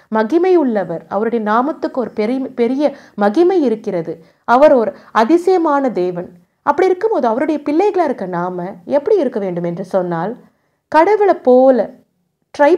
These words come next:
பண்ணணும். அவர் சகாயம் செய்தது போல நம்மளும் சகாயம் செய்யணும்.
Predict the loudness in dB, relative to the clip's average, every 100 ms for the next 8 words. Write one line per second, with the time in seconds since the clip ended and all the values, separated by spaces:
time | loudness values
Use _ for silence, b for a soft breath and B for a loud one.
0 | 0 -2 -4 -10 -12 -18 _ _ _ _
1 | _ 0 4 4 4 0 0 0 0 0
2 | 0 0 0 0 0 0 0 -2 -6 b
3 | b -4 -2 0 0 -2 -4 -2 -2 -4
4 | -6 -8 -10